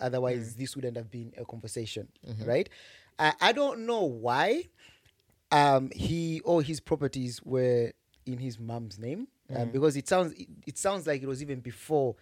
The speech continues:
Speaker 1: he met the woman.
Speaker 2: Mm-hmm.
Speaker 1: So
Speaker 2: Sounds
Speaker 1: it,
Speaker 2: like
Speaker 1: it
Speaker 2: it.
Speaker 1: wasn't a, "I'm gonna get away from, I'm gonna, I'm trying to, uh, uh, like, avoid losing," you saw, it
Speaker 2: Mm-hmm.
Speaker 1: wasn't even like that. I'm thinking maybe he rose to stardom very young, so maybe,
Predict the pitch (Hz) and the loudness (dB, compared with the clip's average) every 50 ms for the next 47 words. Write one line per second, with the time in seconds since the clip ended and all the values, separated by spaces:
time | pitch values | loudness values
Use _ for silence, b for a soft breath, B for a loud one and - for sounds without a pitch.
0 | b b b b b - 135 127 123 127 - - - 117 113 117 117 110 101 - | b b b b b 0 0 2 2 0 -2 -2 -4 -2 -2 -2 -2 -4 -4 -6
1 | 123 117 107 110 110 117 123 - - 120 160 160 156 160 - - 165 160 175 208 | -4 -2 -2 -2 -2 -4 -4 -2 2 6 8 8 8 8 6 4 2 4 6 6
2 | 208 175 180 175 165 156 - 160 151 147 147 - - _ - 151 151 165 156 147 | 6 6 4 2 2 4 4 6 8 8 6 6 2 _ 2 2 2 2 2 0
3 | 147 143 135 131 110 98 147 147 143 139 131 139 139 139 135 - - - 131 127 | 0 0 0 -4 -4 0 0 2 4 4 2 2 2 0 -2 -4 -6 -2 0 2
4 | 123 120 120 120 117 117 117 b b b b b b - 135 131 139 147 147 147 | 2 2 0 -4 -8 -10 -12 b b b b b b -2 0 0 0 -2 -2 -2
5 | 135 135 135 170 165 156 147 143 139 131 131 - 135 127 123 123 123 131 123 120 | -2 -4 0 0 0 0 0 0 -2 -2 -2 0 -2 -2 -2 -2 -2 -2 -4 -4
6 | 120 127 120 110 104 127 143 139 135 127 117 123 135 127 120 123 120 120 120 - | -4 -4 -6 -6 -2 0 2 2 2 0 -2 -2 -2 -2 -2 -4 -6 -6 -8 -8
7 | - 135 120 - 160 139 110 139 - - - 143 147 139 135 123 120 113 113 - | -8 -8 -2 0 2 2 2 2 2 0 0 0 -2 -4 -4 -4 -4 -6 -6 -2
8 | - 120 110 - - 151 151 156 143 156 156 147 - 143 127 131 143 143 139 127 | -2 -2 -2 0 0 0 0 0 -2 -8 -10 -8 -8 -8 -6 -4 -4 -6 -6 -6
9 | 135 123 123 123 - _ _ _ - - 127 127 123 123 117 - _ _ _ b | -6 -8 -8 -10 -14 _ _ _ -16 -12 -10 -10 -8 -10 -12 -14 _ _ _ b
10 | b b b b b b - 117 123 139 147 147 139 127 - - 131 117 - - | b b b b b b -12 -4 0 2 2 2 2 0 -6 -8 -10 -8 -2 0
11 | 147 143 139 120 127 123 120 123 120 117 131 131 135 131 131 135 135 143 160 175 | 2 2 2 0 -2 -4 -4 -4 -6 -4 -2 -2 0 0 0 0 -2 -4 -8 -10
12 | 185 _ _ - - - - 135 131 131 139 139 131 123 131 127 123 123 | -14 _ _ -20 -18 -10 -8 -6 -4 -4 -4 -4 -4 -4 -4 -4 -4 -6